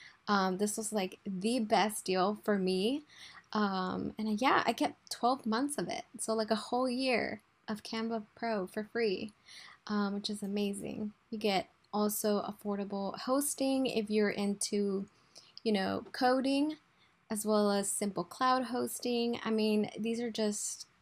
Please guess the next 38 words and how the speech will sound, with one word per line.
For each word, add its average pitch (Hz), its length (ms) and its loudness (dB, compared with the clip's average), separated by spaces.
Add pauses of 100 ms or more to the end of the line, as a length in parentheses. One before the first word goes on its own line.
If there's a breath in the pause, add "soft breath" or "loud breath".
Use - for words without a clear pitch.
(440)
things 214 340 2
that 190 180 2
any 202 220 2
developer 190 580 -2
would 185 160 -4
need 185 220 -4
out - 200 -8
there. - 280 -8 (560 soft breath)
Um, 190 380 -4
so - 160 -6
yeah, 294 280 0 (300)
I - 40 -14
think 285 200 -6
this 311 140 -6
is - 180 -6
really 269 300 -4
cool. 277 580 -6 (180)
I 240 120 -4
love 247 240 -2
this 254 180 -6
so 240 180 -4
much 262 580 -2 (520 soft breath)
and 226 360 -2 (240)
highly 226 380 0
recommend. 196 800 -6 (400 soft breath)
Yeah, 277 160 4
they 247 120 4
even 240 160 0
have 226 240 2
Data 226 260 4
Camp 226 560 -2
if 214 160 -4
you 208 140 2
wanna 208 260 0
understand, 202 800 -4
you - 140 -6
know, 196 300 -4 (580 soft breath)
um, 185 640 -2